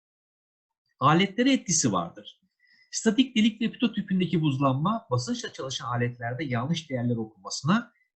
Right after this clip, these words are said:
devamında ise bu aletlerin çalışmamasına sebep olacaktır. Kumandalara etkisi vardır. Hareketli yüzeylerin boşluklarındaki buzlanma veya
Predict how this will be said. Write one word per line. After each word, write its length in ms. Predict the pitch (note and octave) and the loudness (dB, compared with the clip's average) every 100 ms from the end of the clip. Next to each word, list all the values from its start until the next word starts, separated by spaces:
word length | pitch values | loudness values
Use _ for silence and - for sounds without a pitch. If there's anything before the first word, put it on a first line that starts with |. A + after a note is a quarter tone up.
| A2 | 0
devamında 540 | A#2 C3+ D3 F3 A#3 | 4 4 4 4 2
ise 340 | B3 - A2 | 0 0 -2
bu 160 | D3 F#3 | 0 0
aletlerin 460 | B2+ A#2+ C3+ G#3 A3 | 0 -2 -2 -4 -2
çalışmamasına 760 | C3 E3+ - C#3 C3+ - F3 | -2 -4 -4 -8 -6 -2 0
sebep 360 | - A2+ - - | 0 -4 -8 -14
olacaktır. 520 | - - - _ _ _ _ _ _ _ _ _ _ _ _ _ _ _ | -12 -12 -16 _ _ _ _ _ _ _ _ _ _ _ _ _ _ _
Kumandalara 560 | C3+ E3+ B3+ C4+ A3+ E3 | 0 2 4 4 2 2
etkisi 380 | A#2+ - - | -2 -4 -4
vardır. 460 | F#2 F2 F#2 G2+ - _ _ _ _ _ _ _ | -4 -6 -10 -18 -20 _ _ _ _ _ _ _
Hareketli 480 | C#3 D#3 F#3 F3+ | 2 4 2 2
yüzeylerin 500 | F#3+ D3+ D3+ D3+ D3 | 4 6 6 6 4
boşluklarındaki 760 | B2+ C3 - - C#3 C#3 - A#2 | 2 2 0 -2 -2 -2 -2 0
buzlanma 520 | B2 A2+ C3 C#3+ E3+ | 0 2 0 2 2
veya 420 | B2+ A#2 A2+ - | 2 2 0 -4